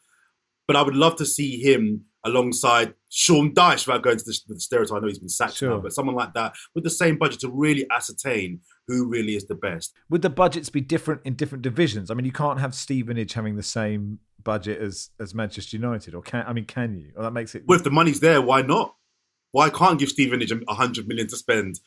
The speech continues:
Speaker 1: uh, if, if, that, if that's, if that's what they, if that's what they have? Whatever the figure you have, you agree is, is, is whatever it is. But at least it's a level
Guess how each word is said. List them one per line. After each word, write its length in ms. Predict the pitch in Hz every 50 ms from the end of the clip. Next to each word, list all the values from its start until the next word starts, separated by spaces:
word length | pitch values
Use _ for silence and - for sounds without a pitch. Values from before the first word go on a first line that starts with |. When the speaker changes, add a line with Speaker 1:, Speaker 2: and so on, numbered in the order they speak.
| - - _ _ _
Speaker 1:
uh, 60 | 110 113
if, 140 | 127 120 - -
if, 160 | 123 123 -
that, 100 | 147 120
if 140 | 127 123 -
that's, 260 | 151 139 - - -
if 100 | 120 95
that's 200 | - 123 113 -
what 100 | - 92
they, 120 | 120 120 113 104
if 100 | - 104
that's 200 | - 139 123 - -
what 100 | - -
they 120 | 110 107
have? 360 | 101 - 160 156 110 92 82 - _ _ _ _ _
Whatever 220 | 190 233 262 262
the 120 | 269 285 -
figure 260 | - 240 202 170 190
you 140 | 170 160 139
have, 200 | 151 143 131 120
you 140 | 131 127 123
agree 480 | 123 127 131 123 107 95 87 85 - _ _ _ _ -
is, 180 | 131 123 113
is, 240 | - 127 120 - -
is 120 | - 117 107
whatever 360 | 110 127 123 123 113 107 117
it 100 | 113 110 -
is. 180 | 107 98 92
But 140 | - - 101
at 60 | 101
least 240 | 107 135 139 139 -
it's 60 | - 127
a 40 | 113
level 460 | 117 120 120 123 123 120 113 110